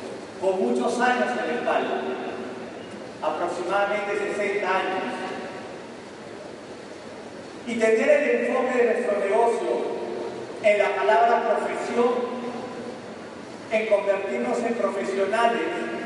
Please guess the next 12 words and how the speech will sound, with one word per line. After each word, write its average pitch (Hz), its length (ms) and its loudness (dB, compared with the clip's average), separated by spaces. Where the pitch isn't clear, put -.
cambia 208 340 4
todo - 320 4
definitivamente. - 920 -2
Porque 185 280 2
es 240 60 6
la 233 140 8
única 240 400 4
forma - 560 0
en 202 140 2
la - 160 4
que 196 120 0
nosotros 196 840 0